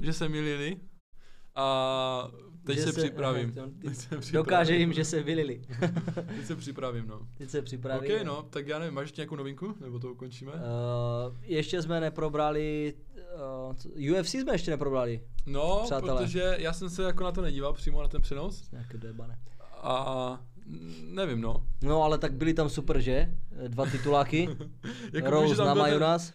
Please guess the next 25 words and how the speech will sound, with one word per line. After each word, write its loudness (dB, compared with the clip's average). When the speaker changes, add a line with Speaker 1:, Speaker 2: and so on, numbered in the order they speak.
Speaker 1:
vím, -6
že -6
tam -4
byl 0
ten -4
Oliveira. 2
Speaker 2:
Esparza. 4
Speaker 1:
A -4
že -6
vyhrál, -2
ale -2
že -2
t-, -12
t-, -10
vlastně -4
titulák, -2
netitulák, -4
protože -10
on -8
nenavážil, -4
takže -6
o -8
titul -8
nemohl -6
bojovat. -4